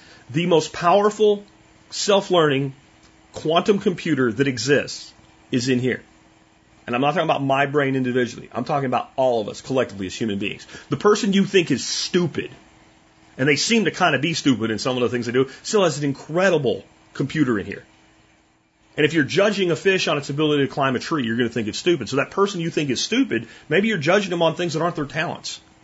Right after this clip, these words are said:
But what if we could get ten, twenty million people who currently refuse to ask those questions to start asking them?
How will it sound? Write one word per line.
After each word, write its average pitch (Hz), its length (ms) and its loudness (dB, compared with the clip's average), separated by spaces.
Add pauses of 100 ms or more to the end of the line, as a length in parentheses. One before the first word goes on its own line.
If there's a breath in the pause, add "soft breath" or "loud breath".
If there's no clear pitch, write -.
(560)
But 170 140 2
what 269 160 4
if - 100 -2
we 277 100 4
could 170 140 -4
get 127 400 2 (800)
ten, 165 400 2
twenty 156 320 -2
million 147 300 0
people 120 380 -6 (520)
who 175 120 0
currently 147 540 0 (320)
refuse 196 460 2
to - 120 -4
ask 101 240 0
those 107 200 -6
questions 107 440 -4
to 131 60 -4
start 127 220 0
asking 165 420 -4
them? - 120 -20